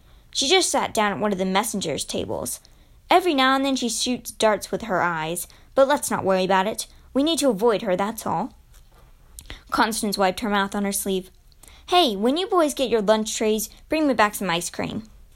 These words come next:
"Whatever happened to asking?" Sticky said. "Whatever happened to please?"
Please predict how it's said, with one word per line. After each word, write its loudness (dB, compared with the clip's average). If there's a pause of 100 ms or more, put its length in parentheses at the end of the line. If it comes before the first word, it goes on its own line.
(680)
"Whatever 4
happened 2
to -4
asking?" -2 (260)
Sticky -2
said. -2 (240)
"Whatever 4
happened 0
to -2
please?" -2